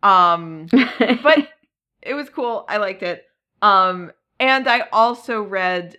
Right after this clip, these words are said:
Speaker 1: the, uh, Critical Role, um, Ar-, Artagan one-shot.
Speaker 2: Hell yeah.
Speaker 1: Um, that was fun. I love to see him.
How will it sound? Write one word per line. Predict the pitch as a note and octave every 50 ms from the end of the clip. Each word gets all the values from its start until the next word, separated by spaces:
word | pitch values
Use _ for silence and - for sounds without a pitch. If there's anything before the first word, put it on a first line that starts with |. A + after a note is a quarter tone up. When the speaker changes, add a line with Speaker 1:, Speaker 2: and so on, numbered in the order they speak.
| _ -
Speaker 1:
the, | F#3 F3 E3 F#3+ F#3 F3+ F3+ F3 F3 E3+ E3 E3 D#3 - _ _
uh, | - E3 D#3+ D#3 D#3 D3+ D3+ D3+ D3+ D3 D3 C#3+ D3 C#3+ C#3 C3+ A2 - _ _ _ _ _ _ _ _ _ _
Critical | - - A#3+ A3+ A3+ - A3 G#3+ G#3 G3+
Role, | G3 G3 G3 G3 G3+ G3+ G3+ G3 G3 F#3 - -
um, | - F3 E3+ E3 E3 E3 E3 E3 E3 D#3+ D#3+ D#3 D#3 D3+ C3 _ _ _ _ _ _ _ _ _
Ar-, | - F3 F3+ F3 - - -
Artagan | - F#3+ - C#4 G#3 F3+ F3+ F#3+ G3+ G3 G3 G3 G3 G3 F#3 - _ _ _
one-shot. | - F#3 G3+ G3 F#3+ G#3 - C#4+ G#3 G#3 G#3+ G#3+ G#3 G3 - _ _ _ _ _ _ _ _
Speaker 2:
Hell | F#3+ F3 F#3 F3+ F#3 F3 E3 D#3+
yeah. | D3 C#3+ C3 G2+
Speaker 1:
Um, | F#2+ G#2+ A2+ G#2 E2+ _ _ _ _ _ _ _ _ _ _
that | - F#3+ F3+
was | F3 D#3+ D#3
fun. | - - D3 C3 B2+ B2+ B2 -
I | - E3
love | F#3 E3+ E3+ E3+ E3+
to | - D3+ D3+
see | _ C3+ A2
him. | A2+ B2+ C3+ C3 -